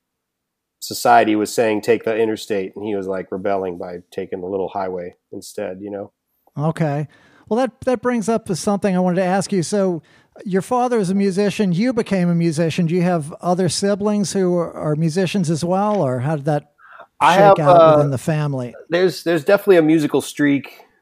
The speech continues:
Speaker 1: Um, I'm the only one who is a professional musician who's, who's,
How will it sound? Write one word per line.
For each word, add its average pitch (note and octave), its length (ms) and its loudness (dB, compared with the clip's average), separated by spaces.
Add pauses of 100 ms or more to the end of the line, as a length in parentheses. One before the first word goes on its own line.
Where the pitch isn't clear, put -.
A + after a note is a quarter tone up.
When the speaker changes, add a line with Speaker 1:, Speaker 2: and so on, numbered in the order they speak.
(340)
Speaker 1:
Um, A2+ 580 2 (200)
I'm C3+ 120 2
the D#3 80 4
only D#3+ 160 8
one C#3 220 4
who B2 260 2
is G#2 480 -2
a B2+ 40 -12 (140)
professional A2+ 480 -2
musician G2+ 500 -4
who's, G2+ 340 -12
who's, G2 480 -8